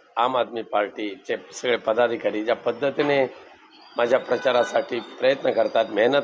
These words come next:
करतायत आणि त्या सर्वांना पाहिल्यानंतर मतदारांसुद्धा एक आपला माणूस, साधा सरळ माणूस या भावनेने मला आशीर्वाद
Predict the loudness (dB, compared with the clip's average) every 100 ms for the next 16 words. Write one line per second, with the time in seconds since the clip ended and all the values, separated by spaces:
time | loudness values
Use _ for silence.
0 | 0 -2 0 0 -2 -6 -20 -20 _ _
1 | _ -4 0 2 0 2 2 2 0 -2
2 | 0 2 0 2 2 2 0 0 0 0
3 | -4 0 2 2 -2 -6 -8 2 2 2
4 | -4 -20 -20 -20 -20 -2 -2 -2 -4 -4
5 | 2 2 4 2 2 -6 -14 -20 -20 -20
6 | -20 -20 -20 -20 -20 -20 -4 0 4 4
7 | 2 0 0 2 2 2 -2 -6 -18 -20
8 | -20 -10 -2 -2 2 2 2 2 2 0
9 | -4 0 2 2 0 -2 -2 0 2 2